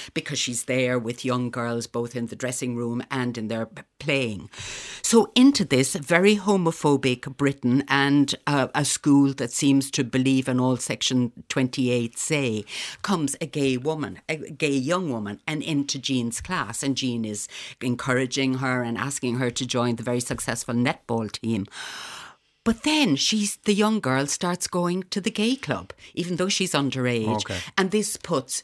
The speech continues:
Speaker 1: Jean's whole life, her closeted existence, and so the, the claustrophobia of that whole life in the nineteen eighties in Britain comes to a crisis.
Speaker 2: Okay, so a small film, but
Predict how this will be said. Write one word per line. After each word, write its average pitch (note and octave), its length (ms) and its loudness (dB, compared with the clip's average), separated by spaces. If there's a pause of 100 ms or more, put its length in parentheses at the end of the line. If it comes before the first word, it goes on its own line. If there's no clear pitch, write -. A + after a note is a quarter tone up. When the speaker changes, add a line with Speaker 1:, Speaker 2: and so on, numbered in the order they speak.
(140)
Speaker 1:
Jean's D#3+ 400 0
whole D#3 280 0
life, B2 420 -2
her D3+ 140 -8
closeted C3+ 600 -4
existence, A#2+ 800 -6 (420)
and D3+ 280 -4
so D3+ 280 -2
the, C#3 300 -4 (320)
the D#3+ 80 -6
claustrophobia C3+ 1000 -4
of A#2+ 140 -6
that A2+ 160 -6
whole D#3+ 340 -4
life B2 480 -4 (320)
in F#3 160 2
the D#3+ 80 -2
nineteen B2+ 380 -2
eighties A#2 360 -4
in C3 160 -2
Britain A2+ 480 -8 (160)
comes A#2 320 -4
to G2+ 120 -8
a G2+ 60 -12
crisis. - 320 -4
Speaker 2:
Okay, G2+ 100 -2
so C#3 240 -2
a C#3 60 2
small G#3 460 -2
film, B2+ 420 -2
but B2 180 -6